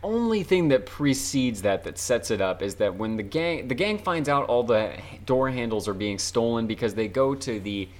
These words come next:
uh, clam cabin that Skipper runs, and they find it's closed because its door handle isn't there. When they say where they, else they wanna go,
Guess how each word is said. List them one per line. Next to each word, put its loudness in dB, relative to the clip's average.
uh, 4
clam 0
cabin -2
that -8
Skipper 0
runs, -6
and -2
they -2
find -2
it's -8
closed -2
because -8
its -10
door -4
handle -6
isn't -10
there. -10
When 0
they 2
say -2
where 4
they, 0
else 0
they -2
wanna -4
go, -2